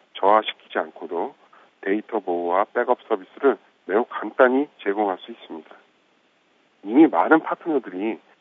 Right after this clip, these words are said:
이러한 서비스를 통해 수익을 창출하는 방법을 아주 잘 이해하고 있습니다. 다음 질문으로 넘어가겠습니다.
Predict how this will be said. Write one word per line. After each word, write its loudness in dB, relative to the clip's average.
이러한 2
서비스를 -4
통해 -2
수익을 -2
창출하는 -2
방법을 -4
아주 -10
잘 -4
이해하고 -12
있습니다. -20
다음 6
질문으로 6
넘어가겠습니다. -6